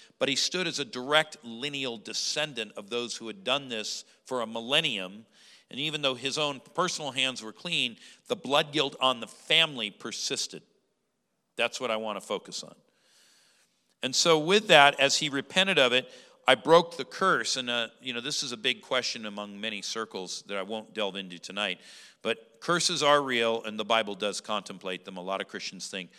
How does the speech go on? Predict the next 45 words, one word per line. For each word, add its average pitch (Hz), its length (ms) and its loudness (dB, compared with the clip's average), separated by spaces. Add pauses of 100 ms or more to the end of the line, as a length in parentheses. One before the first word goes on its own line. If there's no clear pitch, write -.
(360)
that - 200 -8
curses 110 360 -4
don't 101 200 -6
apply 95 360 0
at 87 80 -2
all. 87 480 -2 (460)
And 92 320 -6
people 113 260 -4
immediately 104 420 -8
go 95 160 -6
to, 92 80 -8
"Christ 120 380 -2
freed 117 240 -8
us 101 80 -8
from 101 160 -10
the 92 80 -10
curse 107 300 -8
of 92 80 -14
the 92 80 -8
law." 101 320 0
That's 98 240 -6
not 107 180 -2
even 95 240 -10
close 110 320 -10
to 95 80 -12
what 90 160 -6
we're 85 60 -14
talking 87 440 -6
about 76 200 -12
here. 80 240 -12 (360)
This 110 160 -4
is 104 120 -6
the 98 80 -10
curse 101 320 -6
of 85 100 -12
murder 95 400 -6 (400)
or 95 120 -6
attempted 104 360 -6
murder. 71 300 -20 (840)
But 107 120 0
anyway, 123 440 6 (520)
we 117 100 -6
broke 165 320 6
the 180 120 0
curse, 135 440 2